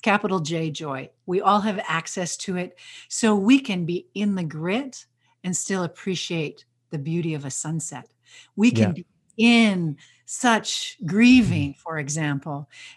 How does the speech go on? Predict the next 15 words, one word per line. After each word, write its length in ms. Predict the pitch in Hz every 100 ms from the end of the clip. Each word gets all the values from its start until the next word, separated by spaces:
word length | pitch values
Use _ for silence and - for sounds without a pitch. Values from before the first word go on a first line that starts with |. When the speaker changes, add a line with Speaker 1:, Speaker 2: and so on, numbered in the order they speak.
| _ 185
Speaker 1:
and 220 | 190 196
still 840 | - - 220 220 202 175 165 156 _ _ _ _ _ _ _
laugh 840 | 175 180 196 202 214 196 165 156 -
when 260 | 180 180 180
we 340 | 185 180 190
see 400 | - - 196 190
a 60 | 165
child 360 | - 185 190 170
do 100 | 175
something 600 | - 165 175 170 165 226 _ -
silly 460 | 185 180 135 135 _ _ _ _ _ _
that 160 | 175 165
Speaker 2:
<laughs> 20 |
Totally. 80 | 175
Speaker 1:
reminds, 400 | 170 170 117 151